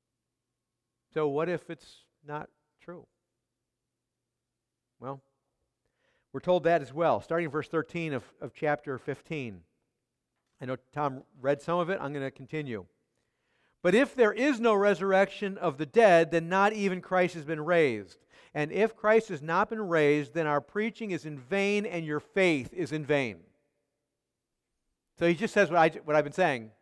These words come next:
didn't he? It's all meaningless.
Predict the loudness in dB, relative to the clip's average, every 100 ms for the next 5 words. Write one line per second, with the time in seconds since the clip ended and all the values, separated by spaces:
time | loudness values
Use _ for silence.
0 | _ -6 -4 -6 -10 _ _ _ _ _
1 | _ 0 6 6 6 4 2 2 2 2
2 | 2 -4 -16